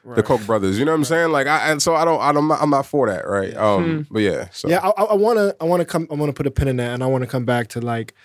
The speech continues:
Speaker 2: defining or a working definition of what anti-capitalism is.
Speaker 1: Yeah.
Speaker 2: 'Cause I think even us who are, who identify, I, I think we struggle to even name what makes some, what is capitalism,
Speaker 1: Mm-hmm.
Speaker 2: right? Like,
Speaker 1: Yeah.
Speaker 2: outside of the theory of it.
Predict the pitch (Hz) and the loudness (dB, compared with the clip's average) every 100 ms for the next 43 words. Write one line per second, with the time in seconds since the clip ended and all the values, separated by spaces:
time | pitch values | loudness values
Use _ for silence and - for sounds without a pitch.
0 | - _ - 123 - - 147 139 135 127 | -20 _ -4 -2 -2 -2 2 4 2 0
1 | 123 120 117 113 123 123 120 127 131 123 | -2 -4 -6 -6 -4 -2 0 2 2 2
2 | 123 120 120 120 110 117 110 113 120 113 | -2 -2 -4 -4 -4 -6 -4 -4 -4 -8
3 | 110 117 113 113 110 107 107 95 110 104 | -10 -10 -10 -10 -10 -10 -12 -12 -12 -12
4 | 101 101 113 98 - - 156 185 190 202 | -14 -2 4 4 4 0 2 4 2 2
5 | 185 175 170 - 165 156 127 139 127 - | 0 2 2 2 4 4 2 -6 -8 -14
6 | - 147 151 143 135 127 147 - - 151 | -4 0 2 2 0 -2 -2 -4 0 2
7 | - - 170 165 - 180 170 143 156 143 | 2 2 2 2 4 4 4 2 0 0
8 | 131 131 151 156 131 123 - _ _ _ | -2 -2 0 -2 -4 -10 -16 _ _ _
9 | _ - 131 147 - 139 135 - - _ | _ -2 2 2 0 -4 -4 -6 -12 _
10 | - - 143 165 156 147 143 185 180 107 | -10 -2 -2 2 4 4 4 0 0 -4
11 | 101 98 - _ 131 131 139 127 131 123 | -6 -10 -20 _ 2 4 4 2 -4 2
12 | 117 95 - 143 - 156 135 113 117 151 | 4 4 4 0 4 4 4 -2 -2 0
13 | 143 123 110 107 | 0 -2 -6 -12